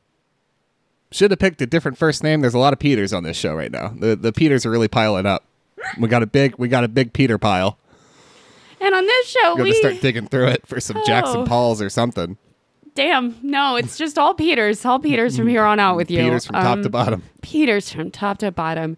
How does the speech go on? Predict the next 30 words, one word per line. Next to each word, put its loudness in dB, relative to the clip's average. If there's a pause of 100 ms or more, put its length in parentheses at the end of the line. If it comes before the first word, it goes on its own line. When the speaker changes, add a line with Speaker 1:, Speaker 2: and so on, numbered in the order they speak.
(160)
Speaker 1:
Wall 2
to 2
wall 4
Peters. -2 (240)
Speaker 2:
Oh, 2
God. 4 (420)
On 2
this 2
show, 2
we 0
search -2
the 2
internet 2
for -10
the 0
wildest, 0
wackiest, -2 (100)
zaniest -2
things -2
people 0
have 2
to -6
say 0
about 0
just -6
about 0
everything. -4 (260)
And -4
we -4 (260)
gather 0